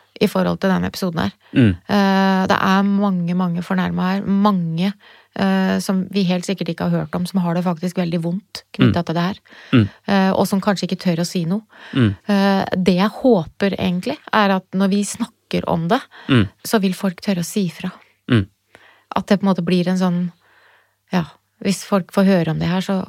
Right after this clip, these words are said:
Speaker 1: så kan det ikke være så farlig at jeg sier noe.
Speaker 2: Mm.
Speaker 1: Eh, for jeg tror det er mange som sitter der og egentlig er redd og ikke tør å si noe.
Speaker 2: Ja.
Speaker 1: Så.
Speaker 2: Enig.
Speaker 1: Nei, jeg hadde lyst til å si det.
Speaker 2: Ja, men det var fint. Jeg er enig. Det håper jeg.
Speaker 1: Mm.
Speaker 2: Men, eh, i neste episode
Speaker 1: Mm.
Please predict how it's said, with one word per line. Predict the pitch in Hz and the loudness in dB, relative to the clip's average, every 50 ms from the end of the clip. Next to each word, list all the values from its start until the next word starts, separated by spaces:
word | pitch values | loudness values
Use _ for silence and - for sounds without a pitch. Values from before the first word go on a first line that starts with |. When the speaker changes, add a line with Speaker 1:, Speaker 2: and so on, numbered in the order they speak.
| - 175 | -8 -8
Speaker 1:
så | - 190 - | -6 -6 -4
kan | 180 175 156 | -2 -2 -2
det | 156 175 - | -2 -2 -2
ikke | 185 185 | -2 -2
være | 175 165 165 | -2 -4 -4
så | - 175 | -6 -6
farlig | - 180 160 156 165 | -4 -4 -4 -4 -4
at | 165 | -4
jeg | 165 160 165 170 - | -4 -2 -2 -2 -4
sier | - - 185 160 151 151 | -4 -4 -4 -2 -2 -2
noe. | 175 190 - _ _ _ _ - - - - - | -4 -4 -6 _ _ _ _ -20 -20 -20 -6 0
Speaker 2:
Mm. | 127 107 101 87 - _ - | 2 2 2 0 -2 _ -2
Speaker 1:
Eh, | 185 180 180 180 180 175 | -2 0 0 0 -2 -2
for | - 196 | -2 -2
jeg | 196 190 | -2 0
tror | - 196 190 | 0 0 2
det | 196 | 2
er | 196 190 180 | 2 2 2
mange | 165 156 | 0 -2
som | - 190 | -4 -6
sitter | 180 - 170 - 170 | -8 -8 -8 -6 -4
der | 170 170 170 | -4 -2 -2
og | 170 | -2
egentlig | 160 156 165 175 | -2 -2 -2 -2
er | 175 170 156 | -2 -2 -2
redd | 156 175 | -4 -4
og | 175 - | -4 -4
ikke | 180 175 - | -4 -6 -8
tør | - - - 156 151 - | -8 -8 -6 -6 -6 -6
å | - | -8
si | - 170 | -8 -8
noe. | 156 180 - _ _ _ _ _ _ _ _ - | -8 -8 -10 _ _ _ _ _ _ _ _ 2
Speaker 2:
Ja. | - 107 - - _ - | 2 2 2 2 _ -18
Speaker 1:
Så. | - - - - 185 175 170 _ _ _ _ _ _ _ _ _ _ _ - - - - - | -12 -10 -8 -6 -6 -8 -10 _ _ _ _ _ _ _ _ _ _ _ -20 -20 -10 -2 2
Speaker 2:
Enig. | 107 101 92 95 - _ _ _ - | 2 2 2 2 -2 _ _ _ 0
Speaker 1:
Nei, | 196 185 | 0 0
jeg | - | 0
hadde | - - 226 | 0 0 0
lyst | 226 214 | 2 2
til | 233 220 | 0 0
å | |
si | - 196 | 0 0
det. | 180 180 - - _ _ _ _ - | -2 -2 -4 -6 _ _ _ _ 2
Speaker 2:
Ja, | 165 170 170 | 4 4 6
men | 165 151 131 | 6 6 6
det | 127 | 4
var | 131 123 | 4 4
fint. | - 123 - - - _ - | 4 2 2 0 -6 _ 2
Jeg | 123 120 107 | 2 4 6
er | 107 | 6
enig. | 98 95 - - | 4 2 4 4
Det | 104 104 | 6 6
håper | 107 98 - 95 | 6 6 4 2
jeg. | - - 113 - _ _ _ - | 0 0 -4 -10 _ _ _ -4
Speaker 1:
Mm. | 180 160 - _ _ _ _ _ _ _ _ _ _ _ _ _ _ - - | -4 -4 -4 _ _ _ _ _ _ _ _ _ _ _ _ _ _ 2 6
Speaker 2:
Men, | 117 123 131 151 160 151 - - | 6 8 8 6 6 4 2 2
eh, | 127 120 117 110 110 95 - - | 4 6 6 6 6 4 4 4
i | 127 135 | 6 6
neste | 139 135 123 - 110 | 6 4 4 4 4
episode | 95 110 110 110 101 107 127 180 208 185 - _ _ _ _ - | 6 6 8 8 8 8 6 6 4 2 -2 _ _ _ _ -6
Speaker 1:
Mm. | 208 208 190 165 170 202 247 | -4 -4 -4 -4 -6 -8 -12